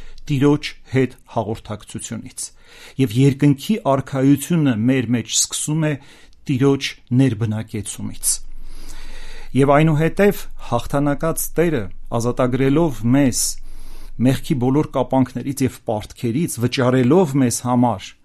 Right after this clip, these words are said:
մարդկային բնությունը, բարձրացնում է դեպի երկինք։ Որպես Աստված և մարդ, նա ոչ միայն որպես Աստված, այլ նաև որպես կատարյալ մարդ բարձրանում է երկինք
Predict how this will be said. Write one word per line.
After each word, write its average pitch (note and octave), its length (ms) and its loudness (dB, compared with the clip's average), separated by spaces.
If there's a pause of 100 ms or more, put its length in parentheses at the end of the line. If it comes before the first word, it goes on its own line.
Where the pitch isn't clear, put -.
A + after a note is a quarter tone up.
(440)
մարդկային B2+ 720 2 (180)
բնությունը, B2+ 720 0 (520)
բարձրացնում B2 760 -2
է B2 80 -2
դեպի A#2 320 -4
երկինք։ G#2+ 560 -6 (920)
Որպես B2+ 360 2
Աստված D3 680 0
և B2 240 0
մարդ, A#2+ 320 0 (240)
նա B2 160 -4
ոչ C#3 160 0
միայն C#3+ 260 2
որպես B2 360 0
Աստված, C3+ 440 -2
այլ C3+ 160 0
նաև C3+ 200 0
որպես A#2+ 440 -2
կատարյալ C3 680 4
մարդ D3 420 4 (500)
բարձրանում B2+ 540 0
է B2 80 2
երկինք A#2+ 640 -2